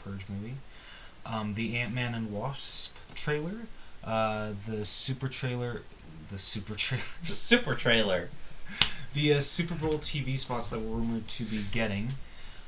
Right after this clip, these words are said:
Speaker 1: Um, the, uh, Han Solo trailer that is speculated to premiere on Good Morning America. Uh, the Venom filming, film has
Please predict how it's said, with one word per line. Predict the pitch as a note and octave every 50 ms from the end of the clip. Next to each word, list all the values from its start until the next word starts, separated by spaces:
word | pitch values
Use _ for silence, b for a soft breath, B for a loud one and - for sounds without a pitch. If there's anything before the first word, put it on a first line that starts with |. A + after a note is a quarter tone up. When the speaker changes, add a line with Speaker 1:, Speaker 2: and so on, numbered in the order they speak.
| B B -
Speaker 1:
Um, | A#2 A#2 A#2 A#2 A#2 A2
the, | A#2 A#2 A#2
uh, | A2+ A2+
Han | G#2+ - C3 B2 B2+ C3
Solo | - - C3 B2 B2 B2 B2
trailer | B2 - - B2+ B2 B2+ B2+ C#3+ D3 D3+ G#2 G#2+ G#2+ G#2 G#2
that | A2+ A2 G#2+ G#2+ G2+ F2+ - -
is | A#2 A#2 A2+ G#2+ - - - - - - - -
speculated | - - - - B2 A#2 - A#2 A#2 A#2 A2+ A#2 A#2 -
to | - - - A#2 A2+ A2+ A2 A2 G#2+ G2+
premiere | - - - A2 A2 A2+ A2 A2 A2+ A2
on | G2+ G#2 G#2 G2+
Good | G2 G#2+ G2+ G2+
Morning | G2+ G2+ G2 G2 F#2+ F#2+
America. | G2 G#2+ B2 D3 D#3+ - - E3+ G3 G3+ - B B B B B B B B B B B - -
Uh, | G#2+ A2 A2 A2 A2
the | G2+ G#2+ A2
Venom | G#2 G#2 A2+ A#2 A#2 A#2+ A#2+ -
filming, | - - A#2+ A#2 A#2 A#2 A#2+ A#2+ - - G2+
film | - - - - - B2 A#2+ A#2 A#2 C3 D3 D3+ C3+ B2 A#2+
has | A#2 A2 G#2+ G#2 G2+ G2 G2+